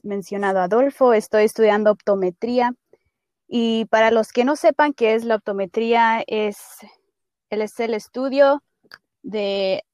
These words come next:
de los ojos, eh, como qué hace un optometrista. Un optometrista puede diagnosticar, prevenir y tratar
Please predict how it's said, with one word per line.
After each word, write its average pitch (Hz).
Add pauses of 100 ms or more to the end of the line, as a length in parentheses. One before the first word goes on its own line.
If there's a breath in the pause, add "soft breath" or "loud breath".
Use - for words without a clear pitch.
(440)
de 202
los 196
ojos, 294
eh, 196 (340)
como 180
qué 262
hace 240
un 208
optometrista. 202
Un 214
optometrista 226 (120)
puede 196 (420)
diagnosticar, 202
prevenir 196 (500)
y 185 (420)
tratar 196